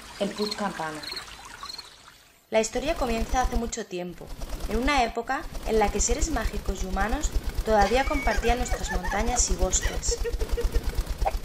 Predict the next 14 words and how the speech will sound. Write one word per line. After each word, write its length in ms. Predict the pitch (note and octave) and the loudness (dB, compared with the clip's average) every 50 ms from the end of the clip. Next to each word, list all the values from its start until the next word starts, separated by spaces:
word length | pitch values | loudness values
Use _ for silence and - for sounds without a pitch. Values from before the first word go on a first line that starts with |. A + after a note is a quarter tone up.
| - | -2
Vivía 320 | - - G3 G#3+ A#3+ C4+ D4 | -2 -2 -2 0 0 0 0
entonces 460 | D4 C#4+ - B3 A#3+ A#3+ C#4 B3+ - | 0 0 -2 -2 -2 0 2 2 2
un 100 | C4 B3 | 2 -2
gigante 540 | - A3+ G#3 F3+ F#3 F#3+ G3+ G#3 G#3 B3+ B3 | -4 -6 -2 0 2 2 2 0 -2 -4 -2
llamado 360 | A3 F#3 F#3 F#3+ G#3 A#3 A#3+ | -2 -2 -2 -2 -2 -2 -4
Roldán. 640 | A3+ G3 F#3 F3 E3+ E3+ E3+ E3 E3 D#3 D#3 - _ _ _ _ _ _ _ _ _ _ _ _ _ _ _ _ _ _ _ _ _ _ _ _ _ _ _ _ _ _ | -4 -4 -6 -8 -6 -6 -6 -6 -6 -8 -12 -18 _ _ _ _ _ _ _ _ _ _ _ _ _ _ _ _ _ _ _ _ _ _ _ _ _ _ _ _ _ _
Todos 220 | - B3 C#4 D#4 E4 | 0 4 4 4 4
los 160 | E4 - - | 4 0 -2
aldeanos 480 | A#3+ G#3+ G3+ G3 F#3 F#3+ G#3 A#3+ C4 | -2 -2 0 0 0 0 -2 -4 -4
lo 120 | B3 B3 - | -4 -4 -2
conocían 440 | G#3+ G3 F#3 F3+ - - A#3 B3 C4+ | -2 -4 -4 -6 -4 -2 -2 0 0
y 80 | C4 | 0
lo 80 | A#3 G#3+ | -2 -2
evitaban, 580 | F#3+ F3 F3 - - F#3 F#3+ F#3+ F3 E3 D#3+ | -4 -6 -4 -2 0 0 2 0 -2 -4 -8